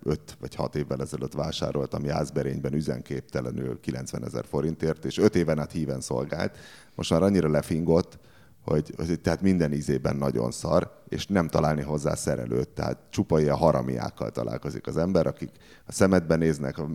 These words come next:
megveregetik a válladat, elteszik a huszonötezer forintot, ami egyébként nem sok egy ilyen műkincs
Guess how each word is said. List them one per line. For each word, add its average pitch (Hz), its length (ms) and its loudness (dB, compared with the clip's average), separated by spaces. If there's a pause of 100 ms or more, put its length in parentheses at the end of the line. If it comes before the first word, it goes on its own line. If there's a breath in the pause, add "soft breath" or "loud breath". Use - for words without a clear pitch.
(180)
megveregetik 78 640 0
a 57 60 -2
válladat, 76 460 0
elteszik 71 420 -4
a - 40 -6
huszonötezer 67 720 -4
forintot, 73 400 -2
ami 71 160 0
egyébként 76 500 -2 (240)
nem 80 160 -2
sok 80 220 -4
egy 65 140 -6
ilyen 58 220 -6 (320 soft breath)
műkincs 76 500 0